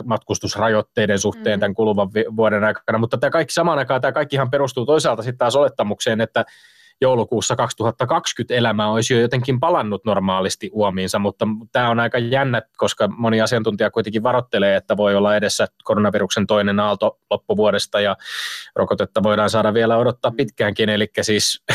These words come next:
Speaker 1: <laughs> tilannehan voi vielä muuttua tulevaisuudessakin aika vo-, aika
Speaker 2: Jep.
Speaker 1: isosti.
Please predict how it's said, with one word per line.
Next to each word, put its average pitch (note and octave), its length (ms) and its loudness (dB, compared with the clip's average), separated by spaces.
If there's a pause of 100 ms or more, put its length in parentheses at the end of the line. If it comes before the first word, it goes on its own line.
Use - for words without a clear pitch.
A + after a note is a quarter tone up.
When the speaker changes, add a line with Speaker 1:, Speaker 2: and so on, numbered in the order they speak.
(380)
Speaker 1:
<laughs> - 680 -18
tilannehan C3 640 2
voi D3 260 2
vielä C3 280 2
muuttua A#2 640 -4
tulevaisuudessakin F#2+ 920 -2
aika G2+ 200 -2
vo-, A2+ 140 2
aika A2 220 0
Speaker 2:
Jep. A#2 80 2
Speaker 1:
isosti. A2+ 340 -2